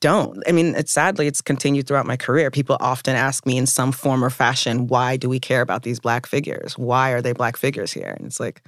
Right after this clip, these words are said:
I don't think that's a question I can answer. That's a question you need to answer for yourself.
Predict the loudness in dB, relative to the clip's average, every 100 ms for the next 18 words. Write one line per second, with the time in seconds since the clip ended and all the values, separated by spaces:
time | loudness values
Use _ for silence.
0 | _ -20 -20 _ -20 _ -2 -2 -8 _
1 | 0 2 4 2 2 2 0 0 -2 -4
2 | 0 0 2 4 4 2 2 2 2 -2
3 | 0 -2 0 2 0 -2 -6 -8 -8 -6
4 | -6 -4 -4 -6 -10